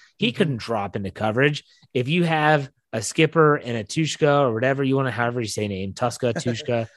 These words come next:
Speaker 1: whatever, if they can be those athletic linebackers that can just spell T J Watt and Alex Highsmith, fantastic. I, I think it's great. And Genard Avery can play both inside and outside. There you go.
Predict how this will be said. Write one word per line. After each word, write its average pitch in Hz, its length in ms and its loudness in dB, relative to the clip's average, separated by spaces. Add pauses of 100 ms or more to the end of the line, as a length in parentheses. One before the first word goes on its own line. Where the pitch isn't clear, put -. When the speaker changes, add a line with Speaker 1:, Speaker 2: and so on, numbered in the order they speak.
(340)
Speaker 1:
whatever, 135 580 4 (240)
if 123 160 -2
they 190 160 8
can 202 180 2
be 170 200 2
those 156 260 6
athletic 143 680 -2 (340)
linebackers 139 760 2
that 123 100 -2
can 120 160 -4
just 131 260 0
spell 135 440 2
T 135 180 -6
J 127 160 4
Watt 123 220 2
and 123 60 -6
Alex 123 280 -2
Highsmith, 147 520 -2 (440)
fantastic. 110 800 -6 (140)
I, 123 180 0
I 120 40 -2
think 127 160 0
it's 107 100 -4
great. 127 240 2
And 117 100 -2
Genard 117 320 0
Avery 117 300 2
can 113 160 -8
play 113 180 -2
both 131 320 4 (300)
inside 120 380 2
and 143 160 4
outside. 143 500 2 (300)
There 113 160 0
you 110 180 -2
go. 95 280 -8